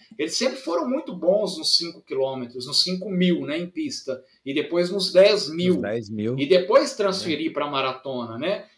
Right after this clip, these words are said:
Speaker 1: É, e com participação em, em, em método de competição, fazendo meias maratonas. É, mas o, o corredor amador, não. Ele não tem essa vivência que a gente ouve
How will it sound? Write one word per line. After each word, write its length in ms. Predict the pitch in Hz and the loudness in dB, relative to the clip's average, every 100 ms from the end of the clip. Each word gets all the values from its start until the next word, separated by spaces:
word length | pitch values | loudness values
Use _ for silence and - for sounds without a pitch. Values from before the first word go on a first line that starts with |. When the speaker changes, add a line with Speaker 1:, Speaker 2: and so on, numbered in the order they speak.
| _ - | _ -10
Speaker 1:
É, 240 | 123 131 | -2 2
e 140 | 127 127 | 2 -2
com 140 | 165 | -6
participação 920 | 170 160 - 180 170 147 - 175 190 | -2 -2 0 -4 -4 -6 -4 -2 -2
em, 280 | 156 143 131 131 | -4 -6 -8 -12
em, 500 | 135 135 135 139 - | -14 -12 -14 -14 -12
em 180 | 151 135 | -10 2
método 400 | 165 202 190 - | 6 8 6 -6
de 80 | - | -8
competição, 580 | - - 151 - 156 165 | -8 -4 -4 -4 -4 0
fazendo 400 | 196 180 190 175 | 2 4 2 2
meias 480 | 170 180 160 135 | 4 4 4 2
maratonas. 800 | 135 135 123 120 123 113 113 113 - - - _ | -2 -4 -4 -6 -8 -10 -10 -14 -18 -20 -20 _
É, 580 | 139 139 139 139 135 139 156 | 0 2 4 6 4 2 2
mas 220 | 185 185 | 2 6
o, 40 | |
o 320 | 247 247 233 - | 6 6 4 2
corredor 340 | 233 233 247 | 2 2 2
amador, 420 | 240 233 247 233 | 2 2 2 2
não. 220 | 202 170 | 2 2
Ele 100 | 165 | 2
não 100 | 196 | 2
tem 160 | 202 233 | 2 2
essa 200 | 247 226 | 2 0
vivência 480 | 208 185 190 180 185 | 0 2 4 2 2
que 80 | 185 | 2
a 40 | |
gente 280 | 180 185 180 | 2 2 6
ouve 580 | 190 208 190 160 147 | 8 8 6 2 0